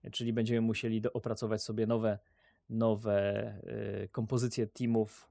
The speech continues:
które będą nam bardziej odpowiadać, dlatego to jest jeden, oczywiście nie wie-, nie jestem jeszcze pewien, czy będą w ogóle siedmiogwiazdkowe itemy, czy co za różnica będzie teraz, jeśli będziemy robić sobie tego smoka tylko i wyłącznie powyżej, bo teraz mamy pięć, sześć gwiazdek, to nie wiem, czy on będzie dawał same sześciogwiazdkowe itemy.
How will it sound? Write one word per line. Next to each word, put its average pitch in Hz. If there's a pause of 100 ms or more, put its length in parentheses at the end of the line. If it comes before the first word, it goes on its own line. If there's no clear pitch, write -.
które 110
będą 113
nam 107
bardziej 107
odpowiadać, 104
dlatego 110
to 120
jest - (100)
jeden, 110
oczywiście 117 (680)
nie 147
wie-, 143
nie 147
jestem 139
jeszcze 127
pewien, 131
czy 110
będą 107
w 107
ogóle 104
siedmiogwiazdkowe 110
itemy, 107
czy 113
co 117
za 117
różnica 110
będzie 104
teraz, 110
jeśli 113
będziemy 107
robić 104
sobie 107
tego 113
smoka 120
tylko 117
i 110
wyłącznie 110 (400)
powyżej, 117 (400)
bo 120
teraz 120
mamy 113
pięć, 113
sześć 110
gwiazdek, 113
to -
nie 120
wiem, 104
czy 120
on 113
będzie 113
dawał 110
same 113
sześciogwiazdkowe 113
itemy. 113